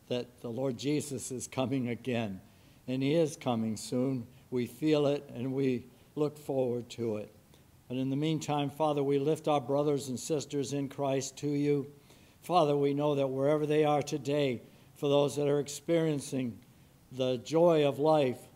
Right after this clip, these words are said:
we ask that you would continue to bless them. And Father, those who are experiencing the difficulties of this life, those who are being persecuted for your name's sake,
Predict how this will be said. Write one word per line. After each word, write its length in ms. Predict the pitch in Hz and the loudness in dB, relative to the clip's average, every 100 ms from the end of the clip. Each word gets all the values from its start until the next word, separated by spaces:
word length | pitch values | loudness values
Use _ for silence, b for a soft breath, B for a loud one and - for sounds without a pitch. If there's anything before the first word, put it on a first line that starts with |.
| - | -10
we 220 | 135 135 139 | -4 -2 -2
ask 340 | 123 131 - | 0 -2 0
that 180 | 143 - | -4 -2
you 100 | 147 | 0
would 260 | 131 120 - | 0 -2 -8
continue 520 | 123 117 165 165 170 | -8 -2 -2 0 0
to 100 | 165 | 0
bless 380 | 147 147 - - | 2 0 0 -4
them. 240 | 104 95 - b b b b | -6 -8 -14 b b b b
And 140 | 147 - | -8 2
Father, 300 | 170 160 160 | 4 6 4
those 400 | 160 165 151 165 | 4 2 2 0
who 100 | 147 | 0
are 100 | 143 | 0
experiencing 760 | - - 160 160 147 - 135 | -4 -4 -2 0 -2 -4 -2
the 100 | 135 | -2
difficulties 800 | 120 170 175 - 143 123 135 110 | 0 -2 -2 0 0 0 -4 -2
of 160 | 131 117 | -4 0
this 260 | 123 110 | -2 -2
life, 360 | 135 120 110 101 - B B B B | -4 -4 -4 -6 -12 B B B B
those 280 | 151 156 - | 2 2 2
who 120 | 156 | 2
are 60 | 151 | 2
being 280 | 147 151 143 | 2 0 0
persecuted 840 | 156 160 156 151 - 143 127 117 | 2 2 2 -4 -2 0 -2 -4
for 160 | 147 | -4
your 180 | 143 156 | 0 0
name's 400 | 151 156 156 147 | 2 0 -2 -4
sake, 400 | - 117 110 - | -2 0 0 -6